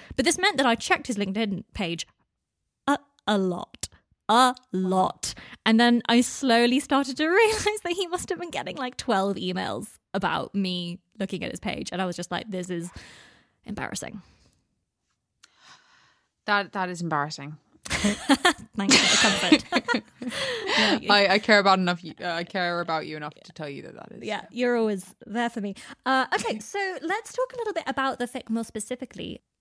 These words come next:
Speaker 1: So I wanted to just quickly talk about Tertius and, like, what I was trying to do with Tertius.
Speaker 2: Boo!
Speaker 1: <laughs> Uh, I just wanted, and I think we've, we've already mentioned this, I just wanted to make him someone who there's a reason that Draco actually does like him. And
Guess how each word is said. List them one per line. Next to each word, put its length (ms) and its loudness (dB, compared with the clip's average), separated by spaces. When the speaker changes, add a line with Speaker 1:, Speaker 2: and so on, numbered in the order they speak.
Speaker 1:
So 120 2
I 40 8
wanted 200 2
to 40 -18
just 140 -6
quickly 320 -4
talk 180 0
about 200 -6
Tertius 600 -6
and, 80 -6
like, 160 -12
what 80 -4
I 60 -2
was 120 -4
trying 200 -6
to 100 -10
do 220 -10
with 100 -8
Tertius. 300 -8
Speaker 2:
Boo! 880 2
Speaker 1:
<laughs> 60 0
Uh, 400 4
I 160 0
just 400 -2
wanted, 360 -4
and 100 -2
I 60 0
think 120 -6
we've, 240 -4
we've 200 -2
already 180 -2
mentioned 320 -6
this, 240 -10
I 80 0
just 300 -2
wanted 240 -4
to 80 -8
make 240 -8
him 280 -8
someone 440 0
who 360 -2
there's 280 -4
a 80 -4
reason 360 -4
that 120 -12
Draco 260 -10
actually 340 -10
does 220 -10
like 220 -8
him. 220 -4
And 400 -4